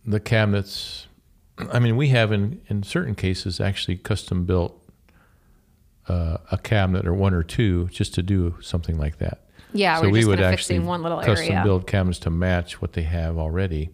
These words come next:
Speaker 2: Mm-hmm.
Speaker 1: I mean, I can think of a number of cases where we've done that.
Speaker 2: Yeah.
Speaker 1: Just for the, a reason like that. So
Speaker 2: Yeah.
Speaker 1: we could accommodate the sink and the dishwasher and alter some of their existing cabinets and maybe build one or two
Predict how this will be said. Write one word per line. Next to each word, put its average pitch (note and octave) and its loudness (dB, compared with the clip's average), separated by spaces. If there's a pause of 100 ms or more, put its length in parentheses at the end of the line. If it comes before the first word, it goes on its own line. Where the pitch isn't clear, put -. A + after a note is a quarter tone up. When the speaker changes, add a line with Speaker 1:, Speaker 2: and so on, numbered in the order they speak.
Speaker 2:
Mm-hmm. G3 -2
Speaker 1:
I F3+ -2
mean, F2+ 0
I F2+ -2
can F2 -4
think F2+ -4
of D#2 -2
a D2 -4
number E2+ 0
of D#2 -2
cases E2 -4
where F2 0
we've D#2+ -2
done D#2+ -2
that. D2+ -6 (220)
Speaker 2:
Yeah. G#3 -4 (440)
Speaker 1:
Just - -2
for G#2+ 0
the, G#2 -2
a F2+ 0
reason F#2+ 0
like D#2+ -4
that. - -8 (120)
So A3 -8
Speaker 2:
Yeah. F#2 2
Speaker 1:
we F#2+ 2
could F#2 0
accommodate F2+ 0
the F#2 -2
sink F2+ -2
and E2+ 0
the F2 -2
dishwasher E2+ -2
and E2 -2 (400)
alter F#2 0
some F2+ 0
of F2 0
their E2 2
existing E2+ -2
cabinets E2 -2 (420)
and E2 -2 (760)
maybe E2 0
build E2+ 0
one E2+ 0
or E2 0
two D#2+ 0